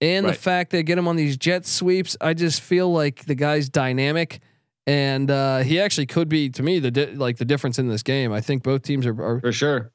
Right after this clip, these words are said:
Speaker 1: pre-, pretty damn, uh, pretty damn good. So
Speaker 2: For
Speaker 1: at s-,
Speaker 2: sure.
Speaker 1: at seventy-one hundred, I'm gonna take, uh, Cavante Turpin from T C U.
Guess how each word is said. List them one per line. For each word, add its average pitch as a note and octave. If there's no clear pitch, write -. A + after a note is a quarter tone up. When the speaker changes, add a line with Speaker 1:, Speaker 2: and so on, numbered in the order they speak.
Speaker 1:
pre-, E3+
pretty F#3
damn, E3
uh, C#3
pretty F3+
damn D3
good. D3
So A#2+
Speaker 2:
For A#2
Speaker 1:
at A#2+
s-, C3
Speaker 2:
sure. B2+
Speaker 1:
at C#3+
seventy-one F#3+
hundred, D#3+
I'm D#3
gonna D#3
take, D3
uh, B2+
Cavante C#3+
Turpin C#3+
from A#2
T D#3
C D3+
U. C3